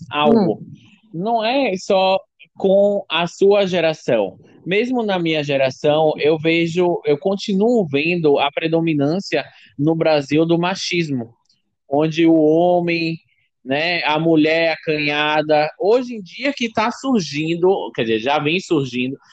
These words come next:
Speaker 1: esse vo-, movimento do feminismo.
Speaker 2: Uhum.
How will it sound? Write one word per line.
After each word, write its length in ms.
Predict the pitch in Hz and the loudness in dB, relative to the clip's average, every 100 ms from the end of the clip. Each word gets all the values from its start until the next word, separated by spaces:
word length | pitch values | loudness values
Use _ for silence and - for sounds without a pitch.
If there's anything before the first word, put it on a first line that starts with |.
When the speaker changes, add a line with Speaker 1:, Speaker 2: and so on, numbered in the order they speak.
| - - | -12 -4
Speaker 1:
esse 300 | 156 - 156 | -4 -2 -2
vo-, 180 | 165 156 | -2 0
movimento 600 | 151 165 165 156 165 170 | 0 0 -2 -2 -4 -2
do 120 | 170 | -2
feminismo. 760 | 170 175 175 151 135 127 123 190 | -2 -4 -2 -2 -2 -4 -8 -8
Speaker 2:
Uhum. 100 | 180 | -12